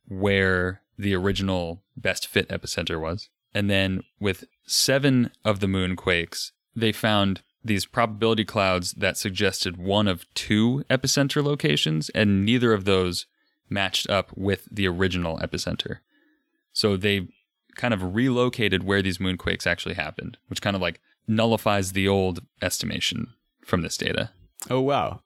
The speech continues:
Speaker 2: So if I understood that correctly, then based on their modeling, uh, and this algorithm they developed with the old Apollo data,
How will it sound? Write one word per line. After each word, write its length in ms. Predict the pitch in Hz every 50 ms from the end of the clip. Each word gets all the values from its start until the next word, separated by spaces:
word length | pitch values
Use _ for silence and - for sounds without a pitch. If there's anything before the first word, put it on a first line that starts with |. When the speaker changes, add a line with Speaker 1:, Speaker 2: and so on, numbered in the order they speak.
| _
Speaker 2:
So 540 | - - - 127 123 117 110 107 107 95 95
if 200 | - - 101 -
I 100 | 107 113
understood 420 | 117 113 110 101 - - 107 104 95
that 180 | 92 85 80 -
correctly, 320 | - 87 87 - 87 85
then 380 | 82 85 85 85 80 80 80 - _ _ _ _ _ _ _ _ _ -
based 240 | 107 110 117 - 123
on 100 | 117 107
their 120 | 101 95
modeling, 720 | 92 87 87 92 92 98 104 110 117 117 117 117 123 135 - _ _ _ _ _ _ _ _ _ _ -
uh, 300 | - 95 90 85 82 80 -
and 200 | - 92 87 82
this 200 | 87 90 - - -
algorithm 540 | 90 95 98 92 92 87 87 85 85 90 - - -
they 80 | 92
developed 500 | 87 90 85 87 82 82 - - - - - _ _ _ _ _ _ -
with 120 | - 95 -
the 120 | 90 -
old 220 | - 92 95 85
Apollo 380 | 92 - - - 92 92 90 85
data, 340 | 80 82 82 78 78 78